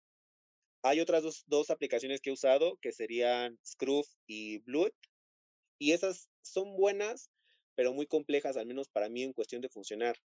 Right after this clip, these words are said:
porque te enseñan gente, te permiten, eh, que otra gente te contacte, pero, pues, no hay como una respuesta,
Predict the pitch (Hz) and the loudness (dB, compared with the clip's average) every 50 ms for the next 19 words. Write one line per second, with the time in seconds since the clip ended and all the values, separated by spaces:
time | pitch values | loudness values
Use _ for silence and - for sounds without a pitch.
0 | _ _ _ _ _ _ _ _ _ _ _ _ - 117 107 - 117 - - 123 | _ _ _ _ _ _ _ _ _ _ _ _ -8 -8 -2 -2 -2 -2 -2 -2
1 | 120 147 147 156 151 151 151 - 165 170 165 - 175 175 143 127 - 131 120 127 | 0 0 2 2 2 0 2 2 0 2 4 2 2 2 2 -2 -2 -2 -4 -4
2 | 135 143 - - 147 147 151 151 151 156 _ - 127 120 120 117 117 117 117 113 | -6 -6 2 2 4 4 4 0 -4 -10 _ -6 -4 -4 -2 -2 -2 -2 -2 -4
3 | 113 110 _ _ _ _ _ - 123 123 127 - - 143 - 160 147 - - - | -6 -8 _ _ _ _ _ 0 2 2 2 4 2 0 0 0 -2 -2 -4 -2
4 | 127 117 - 117 110 - - 143 143 143 - - 165 170 - - _ _ - 127 | -2 -6 -6 -6 -8 -2 2 2 2 2 0 -4 -4 -4 -4 -6 _ _ 0 2
5 | 120 117 117 113 117 117 117 117 117 113 110 113 110 _ _ _ _ _ _ _ | 4 4 6 4 4 4 4 4 2 2 0 -2 -4 _ _ _ _ _ _ _
6 | _ _ _ _ _ _ _ _ _ - 117 113 113 135 135 135 139 143 147 151 | _ _ _ _ _ _ _ _ _ -2 0 0 0 0 0 2 2 4 4 4
7 | 147 - - 147 139 143 147 147 143 139 123 117 - _ - 131 131 127 - - | 2 0 -4 -6 -4 -4 -2 -2 -2 0 -2 -4 -4 _ -2 -2 -2 -2 -2 -2
8 | 135 131 127 123 123 123 120 - | 0 2 2 2 2 0 -2 -4